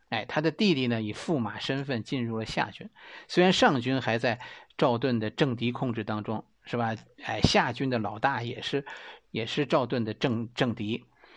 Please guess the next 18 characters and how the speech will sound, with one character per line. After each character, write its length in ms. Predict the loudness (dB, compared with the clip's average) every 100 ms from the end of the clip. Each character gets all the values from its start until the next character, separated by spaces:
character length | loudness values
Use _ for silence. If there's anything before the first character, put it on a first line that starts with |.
| -20 -4
但 140 | -2 0
是 120 | 0
晋 300 | 4 4 4
军 240 | -2 -4
现 260 | -4 -4 -4
在 240 | -6 -8 -12 _ _
至 240 | -2 0 2
少 240 | 0 -2
有 220 | -2 -4 -2
一 180 | -2 0
军， 300 | -2 -6 -6
三 360 | -6 2 2 2
军 240 | -2 -2
之 160 | -2 -4
中 240 | -4 -6
至 200 | -4 -4
少 180 | -2 -2
有 200 | -4 -6